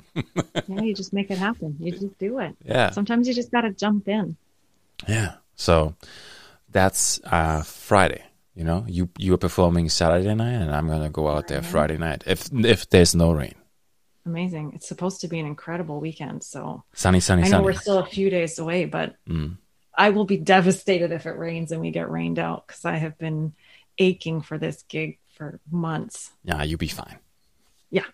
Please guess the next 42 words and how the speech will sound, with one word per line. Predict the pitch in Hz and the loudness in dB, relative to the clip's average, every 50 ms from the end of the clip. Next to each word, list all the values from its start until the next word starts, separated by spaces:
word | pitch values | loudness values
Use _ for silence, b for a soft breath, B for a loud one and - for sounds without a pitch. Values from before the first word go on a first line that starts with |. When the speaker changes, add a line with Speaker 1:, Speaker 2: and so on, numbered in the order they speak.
| _ _ _ _ | _ _ _ _
Speaker 2:
I | - 117 | -12 -12
think | - - - | -12 -14 -20
so. | - - - - - | -20 -20 -20 -20 -20
Speaker 1:
You'll | - 113 | -14 -10
be | 87 80 | -8 -8
fine. | - - 58 50 - - _ _ _ _ _ _ _ _ _ | -8 -8 -12 -14 -16 -20 _ _ _ _ _ _ _ _ _
Speaker 2:
I | 185 175 | -6 -6
have | 165 160 | -6 -8
faith. | - - 131 131 156 - _ _ _ _ _ _ - | -10 -12 -12 -12 -12 -14 _ _ _ _ _ _ -10
Speaker 1:
Yeah. | 76 71 - - _ _ _ _ _ - | -8 -8 -8 -10 _ _ _ _ _ -6
Okay. | 143 - - 254 233 117 - _ _ _ _ _ _ _ _ _ | -6 -4 -2 -2 -4 -4 -6 _ _ _ _ _ _ _ _ _
Wow. | - 202 226 180 120 - - _ _ _ _ _ _ _ _ _ b b b b b b b b b b b b b b b b b b b b _ - 120 | 2 4 6 6 4 2 -4 _ _ _ _ _ _ _ _ _ b b b b b b b b b b b b b b b b b b b b _ -8 4
Well, | 156 147 143 156 190 214 | 8 10 10 10 10 10
we | 180 156 147 151 | 8 8 8 10
are, | 147 143 | 8 8
we, | 135 131 139 143 | 8 6 6 6
we | 139 131 135 139 135 | 6 6 8 10 10
are | 131 123 117 B B B B B B B B B B | 10 10 8 B B B B B B B B B B
a | - 127 | 0 2
little | 120 113 127 127 127 | 6 8 8 8 8
bit | 135 139 143 | 6 6 6
into | 143 135 123 - 160 160 175 | 6 4 4 4 6 6 6
it. | 196 277 - - - - - | 6 4 2 0 -2 -2 2
I | - 131 | 2 2
think | 127 - 151 151 - - | 4 6 4 4 4 4
I'm | 147 135 123 113 | 6 6 6 8
good. | 123 131 170 - | 10 10 10 10
Are | 226 160 | 10 8
you | 143 127 123 135 143 165 | 6 6 6 6 6 6
okay? | 165 170 - 220 214 285 381 381 330 - _ _ _ _ _ _ _ _ _ _ _ _ _ _ _ _ | 6 6 6 6 6 6 4 2 -2 -6 _ _ _ _ _ _ _ _ _ _ _ _ _ _ _ _
Speaker 2:
This | - - | -16 -14
was | 285 269 - | -14 -14 -10
fantastic. | - - 180 165 156 - - - 196 226 247 - - - 156 - - - - | -6 -4 -4 -2 -4 -4 -4 -2 0 0 0 -2 -4 -8 -10 -10 -12 -12 -10
Speaker 1:
Mm. | 190 190 | -4 -2
Speaker 2:
Thank | 190 220 226 - | 0 0 0 -2
you. | 214 160 - - 151 - _ - | -4 -8 -8 -10 -12 -12 _ -4
Speaker 1:
It's, | 110 113 - - - - | -4 -2 -2 -2 2 2
it's | 113 98 - 98 | 2 2 2 0
Speaker 2:
Thank | 92 87 | -2 -2
you. | - - | 0 0
Speaker 1:
my | 90 104 127 | 0 0 0
honor. | 117 110 117 107 87 - - | -2 -4 -4 -4 -6 -8 -12